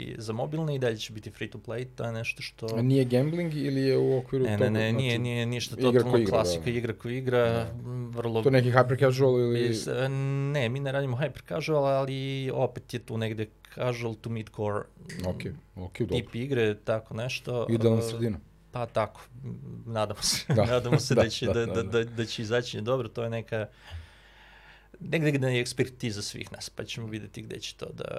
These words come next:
Speaker 1: o, da nas
Speaker 2: Sjajno.
Speaker 1: odvede.
Speaker 2: Sjajno.
Speaker 1: I tako, imamo neke, probamo inspiraciju od par igara da sklopimo u, u nešto novo, pa, pa, pa vidjet ćemo kako, ka-,
Speaker 2: Dobro.
Speaker 1: kako ide.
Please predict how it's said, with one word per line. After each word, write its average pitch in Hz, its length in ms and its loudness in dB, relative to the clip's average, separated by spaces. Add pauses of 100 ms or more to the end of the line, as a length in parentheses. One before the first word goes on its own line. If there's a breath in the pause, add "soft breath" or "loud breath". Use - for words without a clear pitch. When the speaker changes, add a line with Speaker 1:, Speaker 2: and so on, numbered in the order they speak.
(140)
Speaker 1:
o, - 380 -8 (320)
da 117 60 -10
nas 110 140 -8
Speaker 2:
Sjajno. 92 120 -8
Speaker 1:
odvede. 135 340 -4 (360 loud breath)
Speaker 2:
Sjajno. - 260 -18 (260 loud breath)
Speaker 1:
I - 80 -14
tako, - 380 -6
imamo 110 300 -6
neke, 110 380 -6 (400)
probamo 117 680 -4 (240)
inspiraciju 113 600 -4
od 107 80 -4
par 107 260 0
igara 104 360 -2
da 107 100 -8
sklopimo 107 520 -8
u, 110 220 -8
u 110 120 -8
nešto 107 320 -6
novo, 120 300 -4
pa, 110 340 -6 (100)
pa, 110 180 -6 (220)
pa 120 100 -12
vidjet 110 240 -10
ćemo 57 220 -12
kako, - 340 -16
ka-, 90 340 -14
Speaker 2:
Dobro. 82 240 -12
Speaker 1:
kako - 180 -18
ide. 92 180 -14